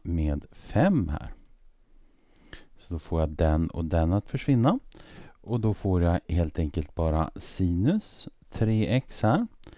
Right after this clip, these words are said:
Lika med minus två femtedelar. Jag väljer att skriva det som ett bråktal så här. Som ett rationellt tal multiplicerat med cosinus tre x. För när jag har multiplikation och division så spelar ju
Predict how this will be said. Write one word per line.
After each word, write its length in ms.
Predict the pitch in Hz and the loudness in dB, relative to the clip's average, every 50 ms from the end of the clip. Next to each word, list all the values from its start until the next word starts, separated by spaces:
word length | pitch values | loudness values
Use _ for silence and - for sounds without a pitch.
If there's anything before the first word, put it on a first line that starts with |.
| - - - - - _ | -20 -20 -20 -20 -20 _
Lika 480 | - 95 95 107 113 107 - - - 101 | -6 -4 0 0 0 0 0 0 2 4
med 320 | 95 95 98 95 95 90 - | 4 6 6 6 4 2 0
minus 840 | - 85 87 85 90 90 92 104 131 160 170 160 147 - - - - - - | -2 0 2 4 4 6 6 4 4 4 2 0 -2 -4 -10 -14 -16 -18 -18
två 720 | - - - 87 82 80 87 98 127 170 196 185 - - - - | -12 -6 -6 -4 -4 -4 -2 -2 -2 -2 -2 -4 -8 -10 -14 -14
femtedelar. 960 | - - - - 131 131 123 107 - - 117 98 98 98 92 92 107 147 170 - | -10 -6 -2 0 2 2 2 2 0 0 0 2 4 4 4 6 4 2 2 0
Jag 120 | - 92 85 | 0 -2 0
väljer 340 | 82 87 85 82 80 82 78 | 2 2 2 2 2 2 2
att 140 | 78 - | 0 0
skriva 340 | - - - 95 87 85 82 | -4 -4 -2 -2 0 0 0
det 120 | 78 85 - | -2 -2 -4
som 200 | - 80 80 82 | -2 -2 -2 -2
ett 160 | 78 - - | -2 -2 -2
bråktal 600 | 90 92 98 90 - - - 92 92 135 185 175 | -2 0 0 -2 -4 -4 -2 0 0 0 -2 -4
så 160 | - - 147 | -4 -2 0
här. 180 | 143 160 214 226 - - - - - - - - - - - - - - | 0 0 0 -2 -6 -14 -20 -20 -20 -20 -20 -20 -20 -20 -20 -20 -20 -20
Som 180 | - - - 92 | -12 -6 -4 -4
ett 100 | 90 - | -2 0
rationellt 520 | 90 85 - - - 92 90 95 107 - | 0 -2 0 0 0 2 4 4 2 0
tal 320 | - - 131 143 160 170 - - | 0 0 2 2 2 0 -2 -2
multiplicerat 1080 | 104 104 104 101 95 - - 98 - - 90 - - 92 87 85 80 90 92 - - | -2 0 2 0 0 -2 -4 -6 -4 -6 -8 -4 -2 0 2 4 4 2 2 0 0
med 380 | 87 85 85 85 82 82 - | 0 2 2 2 0 -2 -4
cosinus 920 | - - 113 110 101 90 - - - 87 87 87 90 90 87 87 - - - - - - | -4 -2 -2 -2 -2 -4 -6 -4 -2 0 2 2 2 2 0 0 -4 -12 -20 -20 -20 -14
tre 480 | - - - - 82 85 82 80 80 80 - - | -8 -4 -4 -2 -2 -2 -2 0 -2 -2 -4 -6
x. 560 | 73 67 - - - - - - - - - - - - - - - - - - - | -8 -8 -8 -10 -14 -14 -16 -16 -16 -18 -20 -20 -20 -20 -20 -20 -20 -20 -20 -20 -12
För 120 | - - 87 | -4 -2 2
när 200 | 85 87 95 107 | 4 4 4 6
jag 100 | 120 117 | 6 6
har 120 | 120 120 | 6 6
multiplikation 880 | 120 113 113 110 - - 107 - 110 - - 110 - - 98 92 92 | 6 6 6 4 2 0 -2 -2 -2 0 2 2 2 4 2 4 4
och 60 | 90 | 2
division 500 | 85 87 87 82 95 90 - 113 135 156 | 2 2 2 2 2 0 0 0 0 0
så 100 | - 113 | 0 -4
spelar 320 | 101 - - - 87 80 80 | -8 -4 -2 0 2 2 2
ju 100 | 80 | 0